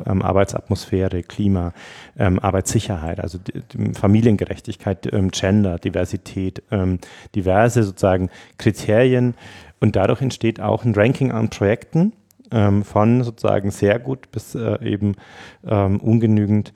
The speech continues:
und auch ein Ranking an Produktionsfirmen.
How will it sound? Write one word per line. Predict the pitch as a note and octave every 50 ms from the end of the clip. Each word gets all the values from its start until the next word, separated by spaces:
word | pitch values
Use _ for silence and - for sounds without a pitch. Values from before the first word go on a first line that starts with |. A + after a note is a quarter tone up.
| - - - _ _
und | - G#2 A2 -
auch | A2 G#2+ - -
ein | G#2+
Ranking | F#2+ F#2 F#2 G#2+ A2 A#2 A2+ G#2+
an | - G#2 G2+ -
Produktionsfirmen. | - - G#2 F#2+ - - - - F2 F#2 G2 F#2+ - - - - E2 F2 E2+ E2+ F#2 G2 G2+ F#2+